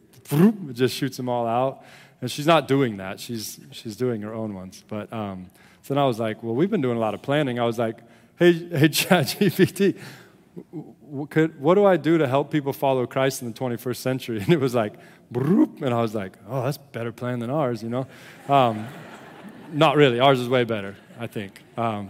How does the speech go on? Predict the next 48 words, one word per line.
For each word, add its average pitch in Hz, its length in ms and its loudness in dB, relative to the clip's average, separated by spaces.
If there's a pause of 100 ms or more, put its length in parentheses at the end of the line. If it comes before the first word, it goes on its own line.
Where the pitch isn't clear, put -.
(100)
but 170 140 8
it's 165 120 6
just, 196 240 6
it's 160 120 0
such 185 220 2
a - 20 -14
fascinating 143 600 0
world. 131 300 -2
It's 123 60 -12
changing 127 360 -8
a 120 40 -6
lot. 117 240 -4
And, 104 140 -10 (460)
and 139 100 -4
we're 165 140 2
excited 151 540 -2
to, 123 340 -2 (140)
to, 117 380 -6 (280)
to 123 140 -8
continue 156 480 -2
to 131 100 -4
fight 147 340 -4
the 139 80 -6
good 123 260 -2
fight 120 320 -8
of 113 60 -10
faith, - 500 -14 (520)
um, 113 260 -8
no 113 100 -8
matter 120 280 -4
what 120 180 -6
the 117 80 -10
world 113 240 -4
around 113 320 -8
us, 107 160 -12
'cause 113 160 -10
the 117 80 -10
gospel's 120 480 -4
not 117 180 -10
going 113 260 -10
anywhere. 107 540 -10 (460)
And, 110 260 -10
uh, 104 180 -10
Jesus 110 440 -12
is 98 140 -16
the 107 40 -20
same 113 300 -12
today 113 480 -10